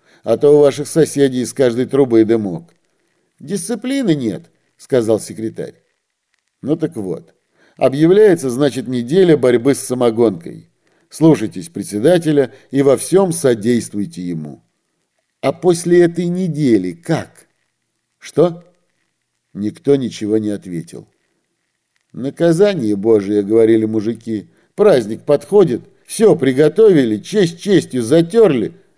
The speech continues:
Вдруг нате, пожалуйста. Скоро ещё, пожалуй, объявят, чтоб неделю без порток ходить. Вроде этого. У людей праздник, а у них неделя».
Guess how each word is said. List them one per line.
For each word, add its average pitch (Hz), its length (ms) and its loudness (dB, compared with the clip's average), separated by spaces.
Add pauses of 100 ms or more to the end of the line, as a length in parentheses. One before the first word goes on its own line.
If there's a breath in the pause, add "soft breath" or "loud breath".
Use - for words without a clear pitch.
(100)
Вдруг 160 400 0
нате, 117 360 -2
пожалуйста. 80 680 -10 (640)
Скоро 127 320 -2
ещё, 131 260 0
пожалуй, 135 480 2
объявят, 131 440 2
чтоб 123 240 -2
неделю 131 500 0
без 127 220 -6
порток 165 520 -2
ходить. 127 460 -4 (640)
Вроде 156 440 4
этого. 123 440 -2 (140)
У 147 100 2
людей 180 320 4
праздник, 156 500 0
а 135 60 4
у 151 80 4
них 180 200 -2
неделя». 110 640 -4